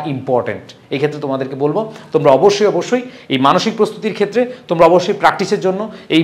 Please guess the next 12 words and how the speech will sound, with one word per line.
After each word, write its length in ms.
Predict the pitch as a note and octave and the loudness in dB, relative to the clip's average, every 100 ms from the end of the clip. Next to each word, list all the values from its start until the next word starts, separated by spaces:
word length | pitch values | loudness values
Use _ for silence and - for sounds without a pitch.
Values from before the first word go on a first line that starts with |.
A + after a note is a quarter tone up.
| C#3 | 2
বইটা 220 | D#3 F#3 E3 | 0 0 -2
সাথে 160 | D3+ E3+ | 0 0
রাখবা, 180 | E3+ G3 | 0 0
যাতে 140 | C#3 C#3+ | -2 -2
করে 100 | D#3 D3+ | -4 -2
তোমাদের 220 | C3+ F3+ - D#3 | -2 -4 -4 -6
ইজি 200 | C#3+ G#3+ A#3 - - B2 | -2 -2 -4 -12 -4 -2
একটা, 240 | B2 D3 C3+ | 2 4 4
আহ, 560 | B2+ - - A2+ A2 A2 B2 | 4 -4 -4 0 2 2 2
নাম্বার 280 | C#3+ D3 F3+ F#3+ F3 | 0 4 4 4 2
তোলার 280 | D#3 D3 B2+ | 4 4 2
যে 80 | C#3+ | 0